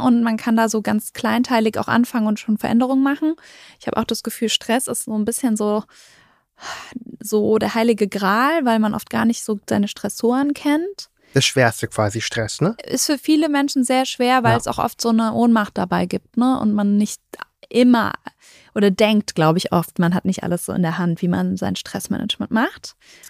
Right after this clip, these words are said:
Speaker 2: Und man will vielleicht auch die Wahrheit gar nicht kennen, ne?
Speaker 1: Genau, also da muss man schon ziemlich auch mit sich, sich auseinandersetzen. Ähm, ich würde jetzt sagen, es gibt nicht die eine Säule, mit der solltet ihr auf jeden Fall starten. Aber wenn jetzt zum Beispiel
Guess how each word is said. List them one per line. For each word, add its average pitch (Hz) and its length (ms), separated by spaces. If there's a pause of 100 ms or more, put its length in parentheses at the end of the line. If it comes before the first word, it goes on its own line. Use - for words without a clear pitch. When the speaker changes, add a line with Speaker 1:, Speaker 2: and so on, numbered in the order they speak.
Speaker 2:
Und 127 100
man 117 160
will 120 100
vielleicht 113 260
auch 104 80
die 110 140
Wahrheit 117 340
gar 110 160
nicht 113 180
kennen, 117 240
ne? 127 180
Speaker 1:
Genau, 277 240
also 196 200
da 208 120
muss 220 180
man 233 140
schon 233 220
ziemlich - 540
auch - 320 (220)
mit 208 180
sich, 214 160
sich 196 220
auseinandersetzen. 254 920 (680)
Ähm, 202 460
ich - 160
würde 247 160
jetzt 220 80
sagen, 214 140
es - 100
gibt - 180
nicht 214 200
die 233 220
eine 214 340
Säule, 208 360
mit 196 160
der 208 160
solltet 214 280
ihr 208 80
auf 196 120
jeden 202 120
Fall 185 120
starten. 262 500 (300)
Aber 208 140
wenn 202 120
jetzt 196 160
zum 202 120
Beispiel 196 520